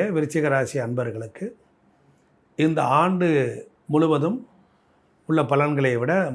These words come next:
மாதாந்திர பலன்களில் பிப்ரவரி மாதத்தினுடைய பலன்களை நாம் பார்க்க இருக்கிறோம்.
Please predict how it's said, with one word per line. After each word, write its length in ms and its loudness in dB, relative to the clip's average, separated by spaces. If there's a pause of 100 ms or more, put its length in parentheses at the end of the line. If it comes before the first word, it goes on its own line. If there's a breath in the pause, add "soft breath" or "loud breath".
(100)
மாதாந்திர 540 4
பலன்களில் 600 -2
பிப்ரவரி 480 0
மாதத்தினுடைய 680 -6 (240)
பலன்களை 480 -4
நாம் 300 -10
பார்க்க 280 -8
இருக்கிறோம். 300 -20